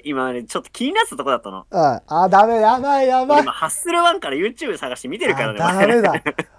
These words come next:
Speaker 2: お前、こないだまで、あの、エフエムダブリューにハマってたのに、もう、ハッスルもハマっちゃってんじゃん。
Speaker 1: そう、ハッスルは見てんすよ。
Speaker 2: あかんて。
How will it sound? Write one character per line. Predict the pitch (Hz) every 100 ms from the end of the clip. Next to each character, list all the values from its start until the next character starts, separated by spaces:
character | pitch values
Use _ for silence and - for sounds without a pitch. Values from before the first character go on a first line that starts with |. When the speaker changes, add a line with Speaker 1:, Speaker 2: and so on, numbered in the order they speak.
| -
Speaker 2:
お | 190
前、 | 190 185
こ | 175 233
な | 302 330
い |
だ | 339 339
ま | 269
で、 | 185 175
あ | 165
の、 | 156 156
エ | -
フ | 202
エ | 294
ム | 285
ダ | 311
ブ | 269 190
リ |
ュ |
ー | 160
に |
ハ | 185
マ | 185
っ |
て | -
た |
の | 165
に、 | 165
も | 175 170
う、 |
ハ | 165 359
ッ |
ス | - 269
ル | 208 185 165
も | 165
ハ | 165
マ | 175
っ |
ち | 170
ゃ |
っ | 165
て | 165
ん |
じ | 127
ゃ | 107
ん。 | -
Speaker 1:
そ | 110
う、 | 98
ハ | -
ッ | 165
ス | -
ル | 165
は | 127
見 | 127
て | 107
ん | 98
す | 131
よ。 | -
Speaker 2:
あ | -
か | - 254 285
ん | 285
て。 | - 277 226